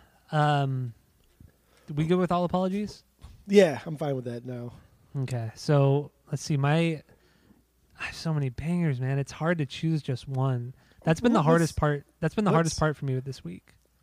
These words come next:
Speaker 2: Is, is, is Radio Friendly Unit Shelter, like, a banger you, you
Speaker 1: Shifter?
Speaker 2: gotta talk about? Shifter, not Shelter.
Speaker 1: I, I think, I mean, I love that song. I, it's so good, but it's, it, even the band has said that's a throwaway song.
Speaker 2: Okay.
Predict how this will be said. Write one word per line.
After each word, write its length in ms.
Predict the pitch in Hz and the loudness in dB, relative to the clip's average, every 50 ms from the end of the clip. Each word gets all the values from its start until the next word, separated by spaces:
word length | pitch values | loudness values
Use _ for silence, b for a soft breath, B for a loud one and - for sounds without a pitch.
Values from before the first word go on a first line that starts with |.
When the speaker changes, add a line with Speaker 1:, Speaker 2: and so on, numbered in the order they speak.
| _ _ _ _ _ _ | _ _ _ _ _ _
Speaker 2:
Is, 240 | 226 185 165 165 - | -4 -4 -4 -4 -4
is, 340 | 233 180 165 165 165 160 - | -2 -2 -2 -2 -4 -8 -2
is 180 | 226 165 151 135 | 0 0 0 0
Radio 380 | 139 165 185 220 226 240 220 | 2 2 2 4 4 2 2
Friendly 400 | - - - 185 175 175 180 170 | 0 0 0 0 2 2 2 0
Unit 340 | 156 139 156 165 165 156 131 | 0 0 0 0 0 -2 -2
Shelter, 600 | - - 143 139 131 - 143 135 131 131 139 - - | -2 -2 -2 -2 -2 -2 -2 -2 0 -2 -4 -6 -6
like, 180 | 147 143 - | -6 -4 -2
a 60 | 147 127 | -4 -2
banger 360 | 120 135 131 131 131 123 123 | -2 0 0 0 0 -2 -4
you, 160 | 117 127 131 | -4 -6 -8
you 80 | 135 143 | -6 -4
Speaker 1:
Shifter? 260 | 131 135 143 147 156 | -4 -4 -4 -2 0
Speaker 2:
gotta 260 | 160 139 135 127 127 | 0 0 0 0 -4
talk 280 | - 131 123 120 - - | -4 -4 -6 -6 -6 -8
about? 320 | 107 104 98 98 104 - _ _ _ | -12 -12 -12 -12 -14 -18 _ _ _
Shifter, 480 | - - 151 131 - - 104 101 - _ _ _ _ _ _ _ _ - | -4 -2 -2 -2 -2 -6 -12 -14 -14 _ _ _ _ _ _ _ _ -14
not 100 | 110 - | -14 -12
Shelter. 220 | - 107 101 - 170 | -12 -12 -8 -2 -2
Speaker 1:
I, 120 | 180 190 | 0 0
I 120 | 180 160 170 | 2 0 0
think, 280 | 160 190 175 151 170 - | 0 0 -4 -4 -6 -4
I 60 | - | -2
mean, 160 | 170 175 175 156 | 0 0 0 0
I 80 | 143 | 0
love 300 | 147 139 139 143 139 127 | -2 0 0 0 0 0
that 160 | 127 120 - | -2 -6 -6
song. 480 | - - 135 123 120 117 117 117 127 143 - - | -6 -6 -4 -4 -4 -4 -6 -8 -12 -12 -12 -10
I, 40 | 127 135 135 - | -10 -10 -10 -14
it's 120 | - - | -18 -18
so 260 | - - - 147 127 | -12 -8 -6 -6 -6
good, 260 | 123 127 120 120 120 | -4 -6 -6 -6 -2
but 140 | - 160 165 | 0 0 2
it's, 260 | 175 175 165 - - - 208 | 2 0 -2 -6 -10 -4 0
it, 160 | 196 170 160 - b b b b b b b b b b b _ _ _ | 0 0 0 -2 b b b b b b b b b b b _ _ _
even 240 | - 202 190 202 196 | 0 0 2 4 2
the 60 | 170 | 4
band 260 | 143 151 147 143 143 135 | 4 4 4 4 4 2
has 80 | 131 | 2
said 160 | - 151 135 | 0 -2 -2
that's 180 | 131 127 - - | -2 -2 -4 -6
a 60 | 127 | -10
throwaway 480 | - - 131 127 127 123 120 117 113 113 | -10 -8 -6 -4 -4 -4 -6 -6 -8 -10
song. 500 | - - 135 127 123 120 117 117 120 123 - _ _ _ _ - | -8 -6 -6 -4 -4 -4 -6 -8 -10 -12 -16 _ _ _ _ -8
Speaker 2:
Okay. 280 | 123 117 - - - | -8 -8 -8 -12 -16